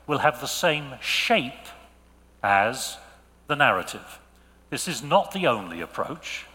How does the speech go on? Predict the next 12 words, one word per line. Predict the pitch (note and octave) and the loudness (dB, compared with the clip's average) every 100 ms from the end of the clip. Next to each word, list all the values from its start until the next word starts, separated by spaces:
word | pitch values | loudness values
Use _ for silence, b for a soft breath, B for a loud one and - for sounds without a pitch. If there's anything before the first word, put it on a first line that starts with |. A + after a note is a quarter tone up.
| _ - | _ -14
I'm | G2+ | -12
just | A2 - | -10 -6
saying | B2+ A2+ | -4 -4
this | B2 B2 | -8 -10
is | G#2 | -4
one | C3 C#3+ | -4 -4
possibility | - A#2 B2+ A#2 G#2+ - G2 G2 B B B _ | -6 -8 -6 -8 -8 -10 -12 -12 B B B _
that | C#3 | -8
we | B2 | -6
might | A#2 G#2+ G#2+ | -2 -2 -2
start | - - C3 G#2+ F2+ | -4 2 2 2 -6
with. | D#2+ | -14